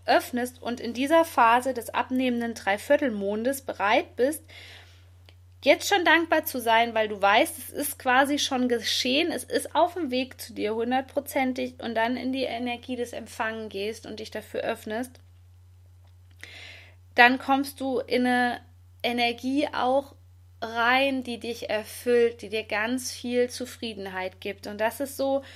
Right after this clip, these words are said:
die sechste Mondphase ist bei den meisten Menschen so ein Knackpunkt. Die sagen, „Ich sehe das nicht im Außen, im Außen sieht's grad ganz anders aus.“ Und dann brichst du den Wunsch sozusagen ab und dann musst du eigentlich nochmal neu bestellen. Das heißt, beim nächsten Neumond,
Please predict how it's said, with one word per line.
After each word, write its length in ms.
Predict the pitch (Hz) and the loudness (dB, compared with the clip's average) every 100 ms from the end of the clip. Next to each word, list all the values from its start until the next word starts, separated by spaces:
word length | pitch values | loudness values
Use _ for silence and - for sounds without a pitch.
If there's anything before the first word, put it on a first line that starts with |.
| - - | -20 -14
die 100 | 226 | -6
sechste 360 | 214 226 - 269 | -2 -2 -2 -4
Mondphase 640 | 262 269 269 - 262 254 | 0 -2 -2 2 2 2
ist 180 | 247 247 | -2 -2
bei 120 | 233 | -2
den 140 | 226 220 | -2 -2
meisten 440 | 202 214 - 254 | 0 0 -2 -4
Menschen 400 | 247 240 247 262 | -2 -2 -4 -4
so 80 | 233 | -4
ein 160 | 214 214 | -8 -8
Knackpunkt. 720 | - 226 247 - 330 370 302 | -2 -2 -2 -2 -2 -2 -4
Die 60 | |
sagen, 320 | 247 233 240 | 2 4 4
„Ich 160 | 226 - | 0 -8
sehe 180 | - 233 | -6 0
das 200 | 254 277 | 0 0
nicht 180 | 294 320 | -2 -2
im 120 | 311 | -2
Außen, 420 | 285 302 320 320 | 2 2 0 -4
im 100 | 269 | -2
Außen 340 | 233 233 247 | -2 -2 -4
sieht's 260 | 226 220 - | -10 -12 -10
grad 260 | - 220 - | -4 -2 -2
ganz 180 | 208 | -4
anders 400 | - 240 262 302 | -2 -2 0 -2
aus.“ 340 | - 285 311 320 - - - | 0 2 2 0 -16 -20 -10
Und 140 | - 254 | -4 0
dann 240 | 240 240 | 0 -2
brichst 480 | - - 269 - - | -8 -4 -4 -6 -6
du 100 | 269 | -4
den 240 | 247 233 | -4 -4
Wunsch 320 | 214 233 247 - | -4 -4 -4 -8
sozusagen 680 | 233 - 220 220 220 220 | -12 -12 -2 2 2 0
ab 220 | - 185 - | -6 -6 -10
und 120 | 185 | -10
dann 160 | 180 | -8
musst 220 | 190 202 - | -10 -10 -8
du 100 | - | -8
eigentlich 440 | 180 185 233 240 | -8 -10 -10 -4
nochmal 320 | 262 294 320 | -2 0 4
neu 300 | 302 320 196 | 6 8 6
bestellen. 460 | 180 - - 185 180 | 4 -2 2 2 2
Das 180 | 180 - | -2 0
heißt, 220 | 202 - | 0 0
beim 180 | 220 214 | -4 -2
nächsten 380 | 233 247 254 | -2 -2 -4
Neumond, 640 | 220 214 226 262 285 330 | 2 4 4 6 6 4